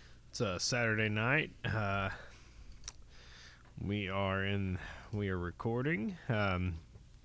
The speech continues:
a little bit earlier, uh, than usual, but, um, it's just fine. Um, I've been kind,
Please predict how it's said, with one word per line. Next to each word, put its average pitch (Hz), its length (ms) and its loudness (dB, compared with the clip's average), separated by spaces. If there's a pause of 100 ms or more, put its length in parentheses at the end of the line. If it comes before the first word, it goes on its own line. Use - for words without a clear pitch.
(120)
a - 1040 -10
little 120 160 12
bit 101 160 10
earlier, 123 640 8
uh, 95 340 6 (920)
than 101 180 4
usual, 101 380 4
but, 117 200 6
um, 90 340 6 (440)
it's - 120 -8
just - 180 -4
fine. 90 400 0 (640)
Um, 85 480 4 (1400)
I've - 300 -10
been 123 260 0
kind, 196 560 0